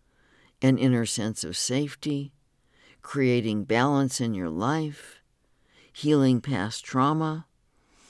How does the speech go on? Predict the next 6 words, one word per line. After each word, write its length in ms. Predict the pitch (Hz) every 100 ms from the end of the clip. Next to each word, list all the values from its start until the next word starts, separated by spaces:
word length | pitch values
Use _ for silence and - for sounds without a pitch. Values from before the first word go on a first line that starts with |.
| _ _
attaining 580 | 120 - 131 127 123 117
resilience, 1040 | 107 107 98 127 147 147 147 139 - - - _ _ _ -
inner 300 | - 131 151
peace, 840 | 139 - 127 95 - - - - - _ _ _ _ _
and 300 | 110 110 113
more. 580 | 113 104 95 90 76 -